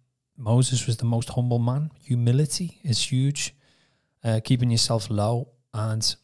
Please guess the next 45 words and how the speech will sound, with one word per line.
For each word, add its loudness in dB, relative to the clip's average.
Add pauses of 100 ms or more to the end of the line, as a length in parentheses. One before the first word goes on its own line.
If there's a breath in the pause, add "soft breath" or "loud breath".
(220)
also, 2
s-, -2
uh, 0
in 2
self-control, 2
we 2
have -2
to -2
have -4
an -2
obedience 0
by -6
faith. -6
You -10
know, -4
James 0
says, 0
"I'll 2
show 2
you 2
my 0
faith -6
by -4
the -2
works -4
that -8
I -6
do." 0 (920 loud breath)
And 4
this, 4 (180)
this 0
co-, -4
combination 2
creates -2
that, -4
that, -6 (120)
that -8
beautiful 0
divine -2
caliber -2
w-, -6
where 4
we 2
can -4
operate -2